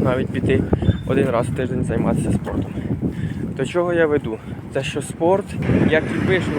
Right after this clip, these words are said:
у всіх книгах, і всюди говорять, що він підвищує імунітет. Так я це вже зрозумів на собі, що справді спорт підвищує імунітет.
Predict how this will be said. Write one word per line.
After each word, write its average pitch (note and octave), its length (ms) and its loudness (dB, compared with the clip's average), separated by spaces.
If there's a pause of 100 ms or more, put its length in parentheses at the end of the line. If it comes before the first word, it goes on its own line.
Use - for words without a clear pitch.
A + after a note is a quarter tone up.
у C#3 60 -4
всіх - 280 0 (200)
книгах, F3 400 4 (440)
і C#3 200 4
всюди D3+ 540 4 (120)
говорять, D#3 560 4
що C#3 80 0 (300)
він D#3 100 4 (180)
підвищує D#3 600 2
імунітет. D3+ 580 4 (500)
Так C#3+ 140 -6
я E3+ 120 6
це - 120 4
вже E3+ 220 0
зрозумів D#3+ 460 2
на D3+ 100 0
собі, - 340 4 (1000)
що D3 100 2
справді D#3 460 2
спорт E3+ 340 2
підвищує C#3+ 640 0 (160)
імунітет. C3+ 480 0